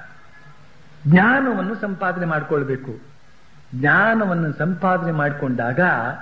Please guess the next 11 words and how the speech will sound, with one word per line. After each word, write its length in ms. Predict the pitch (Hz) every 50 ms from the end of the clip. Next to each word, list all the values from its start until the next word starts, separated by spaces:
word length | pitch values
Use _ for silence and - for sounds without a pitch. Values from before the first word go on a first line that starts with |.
| - - - - - - - - - - - - - - - - - - - - - -
ಮುಗ್ಧತೆಯೂ 920 | 123 139 175 214 196 190 226 208 233 247 247 233 226 226 226 220 220 226
ಇರುತ್ತದೆ, 640 | 220 202 185 165 170 165 147 143 131 131 131 143 175 208 214 - - - - - - - - - - - - - - - - - - 151
ಅರಿವೂ 460 | 175 190 208 233 240 220 233 240 240 220
ಇರುತ್ತದೆ. 440 | 196 175 156 143 - 143 131 113 - - - - - - - - - - - - - - - - - -
ಇದು 320 | 147 185 196 262 262 254
ಅತ್ಯಂತ 520 | 151 151 - - - 226 226 233 240 233 247 226 -
ಶ್ರೇಷ್ಠವಾದಂತಹ 960 | - 165 180 185 - - - - - 226 226 214 202 190 202 196 190 - 196
ಒಂದು 360 | 185 175 165 160 165 165 214 208 165 131 123 135 151 185 196 - - - - - - - - - - - - - - -
ಸಮ್ಮಿಶ್ರಣ. 680 | - 156 151 151 151 165 170 165 - - - 170 170 170 160 - - - - - - - - - - - - - - - - - - - - - - - - - - - - - - - - - - - - - - - - - - - - - - - - - - - - - - - - - - - - - - - - - - -
ಕಲ್ಲು 240 | - 156 147 165 156
ಸಕ್ಕರೆ, 720 | 156 165 147 - - 156 143 143 160 170 - - - -